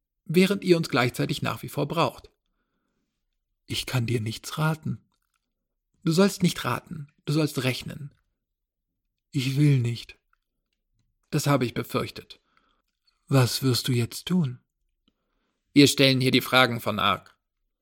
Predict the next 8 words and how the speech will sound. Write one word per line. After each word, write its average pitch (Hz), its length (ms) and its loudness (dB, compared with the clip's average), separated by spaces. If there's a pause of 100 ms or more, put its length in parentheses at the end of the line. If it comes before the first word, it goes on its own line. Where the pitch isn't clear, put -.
(420)
Ja, 127 440 -2 (360)
leider. 123 600 -6 (880)
Allerdings, 180 580 0
leider. - 480 -6 (640)
Schluss - 300 2
für 123 120 -2
heute, 120 160 -2
Kalidasa. 131 680 0